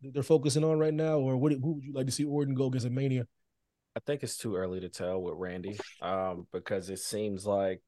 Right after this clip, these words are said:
Speaker 2: just from, uh, all the clips on social that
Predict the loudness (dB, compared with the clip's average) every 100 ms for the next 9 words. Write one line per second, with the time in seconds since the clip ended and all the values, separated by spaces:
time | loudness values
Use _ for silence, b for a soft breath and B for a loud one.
0 | _ -8 -6 -4 -2 0 0 -4 -8 -12
1 | _ _ _ -8 -4 -4 -6 -4 -2 -2
2 | -6 -2 -2 -2 -6 -4 0 0 0 -2
3 | -4 -6 -12 -6 -4 -2 -6